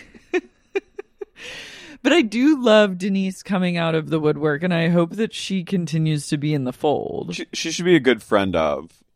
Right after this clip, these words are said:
Speaker 2: Should be a good friend of. She can.
Speaker 1: But the thing about Beverly Hills, too, is, like, they don't, they n-, rarely actually say what they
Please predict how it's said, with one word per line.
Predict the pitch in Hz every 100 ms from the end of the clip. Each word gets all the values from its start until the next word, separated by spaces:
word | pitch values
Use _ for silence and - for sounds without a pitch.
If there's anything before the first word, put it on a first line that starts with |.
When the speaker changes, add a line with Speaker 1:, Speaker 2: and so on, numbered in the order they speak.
| _ _ _
Speaker 2:
Should | _ 104
be |
a | 107
good | 98
friend | - 87 80
of. | 69 69 80 _
She | -
can. | - 92 82 _ _ _ - -
Speaker 1:
But | 269
the | 294
thing | - 370 440
about | 381 302 160
Beverly | 202 190 196 190
Hills, | 196 170 165 156
too, | - 170 156 175
is, | - 175
like, | 170 156
they | - 156 165
don't, | 143 - 156 151 170 180 - _ _ _ _ _ _ _ _ _ _ _ 180
they | 185
n-, | 185 180 175 165 160 139 139 151 143
rarely | 147 190 185 165 131 92 73 - - _ _ _ _ _ _
actually | - 156 147 - 156 147 147 139
say | - 143 135 135
what | 135 131
they | 147 139 131 131 131